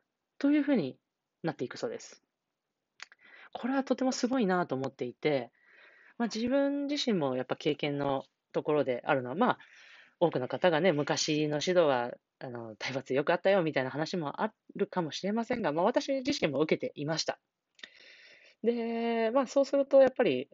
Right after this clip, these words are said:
あの、今の二番目のグループ、まあ、我慢しちゃうタイプだったなっていうのも自分自身も感じています。で、やっぱそういう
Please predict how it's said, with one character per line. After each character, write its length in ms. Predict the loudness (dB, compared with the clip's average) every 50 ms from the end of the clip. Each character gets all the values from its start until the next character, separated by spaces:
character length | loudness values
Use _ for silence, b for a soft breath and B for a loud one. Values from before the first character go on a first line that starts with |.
| _
あ 100 | -8 -6
の、 160 | -6 -4 -2 -2
今 240 | 0 0 0 0
の 200 | -2 -4 -8 -10 _ _ _ _ -6 -4
二 120 | -2 2
番 160 | 2 2 2 2
目 80 | 2
の 120 | 0 0 -2
グ 100 | -2 -2
ル 120 | -2 -2
ー 20 |
プ、 200 | -4 -6 -14 -14 -14 _ -12
ま 100 | -8 -4 -2
あ、 40 |
我 200 | 0 0 2 0 0
慢 20 |
し 80 | -2 0
ち 100 | 0 0
ゃ 40 | 0
う 60 | 2
タ 140 | 2 0 0
イ 40 |
プ 300 | 0 -2 -4 -4 -4 -4 -6
だ 100 | -8 -8 -6
っ 20 |
た 160 | -2 -2 0
な 160 | 0 0 -2
っ 20 | -2
て 120 | 0 -2 -2
い 60 | -2
う 40 | -2
の 100 | -4 -8
も 100 | -10 -8
自 160 | -4 -4 -2
分 140 | -2 -2 -4
自 120 | -4 -6
身 100 | -8 -8
も 140 | -8 -8 -12 _
感 140 | -8 -8 -8
じ 100 | -6 -6 -8
て 60 | -10
い 80 | -10
ま 120 | -10 -12 -14
す。 220 | -14 -18 -20 _ _ _ _ _ _ _ _ _ _ _ _ _ _ _ _ _ _
で、 80 | -4 -4
や 40 | -4 -4 B B B B B B B B B B B -10 -2
っ 20 | -2
ぱ 80 | -2
そ 220 | -2 0 -2 -2 0
う 60 | 0
い 520 | -2 -2 -2 -4 -4 -4 -4 -4 -4 -6
う 80 | -6